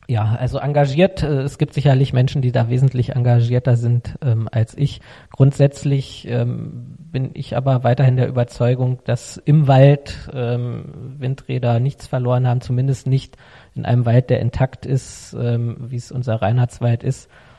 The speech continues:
Einfach, ähm, weil auch der Wald an sich eine wichtige Funktion, sowohl was, äh, den Klimaschutz angeht, hat, als auch natürlich hier auch, ähm, für die Region eine wichtige Bedeutung hat als Erholungswald,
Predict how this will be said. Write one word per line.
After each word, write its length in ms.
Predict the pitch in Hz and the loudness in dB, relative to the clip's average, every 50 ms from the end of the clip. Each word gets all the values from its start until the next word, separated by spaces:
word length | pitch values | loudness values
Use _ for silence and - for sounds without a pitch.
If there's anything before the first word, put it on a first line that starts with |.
| _ _ _ | _ _ _
Einfach, 540 | - 127 120 - - 151 135 - - - - 107 | 0 2 2 4 4 4 2 2 2 -2 -2 -2
ähm, 240 | 123 127 123 123 - - | 0 0 0 0 -2 0
weil 180 | 123 127 127 - | 2 4 4 4
auch 140 | 131 127 - | 4 2 4
der 180 | - 139 120 | 4 4 6
Wald 300 | 127 131 139 143 143 - | 8 8 8 8 6 6
an 140 | 143 139 139 | 4 2 4
sich 440 | 127 143 156 - - - - - - | 6 4 4 2 2 -4 -10 -6 -4
eine 260 | - 120 120 127 123 | -2 -2 -2 -2 -2
wichtige 360 | 139 135 - - 135 131 131 | -4 -6 -6 -6 -4 -4 -2
Funktion, 720 | - - 131 123 - - - 143 139 143 143 143 135 - 127 | 0 0 -2 -2 -2 -2 0 4 6 6 6 4 2 -2 -4
sowohl 500 | 127 131 123 143 151 151 156 147 127 - | -6 -4 0 4 4 6 6 4 2 0
was, 380 | 135 131 127 127 - - - - | -2 -2 -2 -2 -4 -8 -14 -12
äh, 300 | - - - - - - | -12 -12 -10 -10 -12 -14
den 240 | 139 143 131 127 127 | -8 -4 -2 -2 0
Klimaschutz 640 | - - 165 190 185 170 - - 165 160 - - - | 2 2 4 4 4 2 2 0 -4 -4 -6 -10 -8
angeht, 640 | - - 143 151 156 143 147 147 151 147 - - - - | -4 -2 -2 -2 0 0 0 0 0 -2 -4 -10 -6 -2
hat, 260 | - 131 139 - - - - - - - - - | 0 0 0 0 -4 -20 -20 -20 -20 -20 -10 -4
als 200 | - 131 127 - | -2 -2 -2 0
auch 160 | - 123 120 | -2 0 0
natürlich 480 | 127 127 123 - - 131 127 123 127 - | 0 0 0 -2 -2 -2 -2 0 -2 -2
hier 400 | - - - 120 120 123 - - | -4 -6 -2 0 0 0 0 0
auch, 380 | 117 120 120 120 - - - - | 0 2 2 0 -2 -6 -10 -6
ähm, 280 | 127 123 117 117 117 113 | -4 -4 -2 -4 -4 -6
für 180 | - - 123 | -6 -4 -4
die 80 | 113 123 | -2 -2
Region 360 | 117 120 110 113 120 113 123 | -2 -4 -4 -2 0 0 2
eine 120 | 131 120 110 | 0 0 -2
wichtige 360 | 117 - - - 117 117 110 | -4 -8 -10 -10 -8 -6 -6
Bedeutung 520 | 104 107 - 104 107 107 117 - 123 120 | -6 -6 -6 -4 -4 -4 -2 -4 -4 -4
hat 180 | - 123 - - | -4 -6 -6 -4
als 260 | - 113 - - - | -6 -8 -8 -10 -8
Erholungswald, 960 | - - 113 110 120 123 127 127 127 120 - - 123 113 113 117 120 120 - | -4 -2 0 2 2 2 2 0 -2 -4 -6 -4 -2 -2 0 0 -2 -2 -6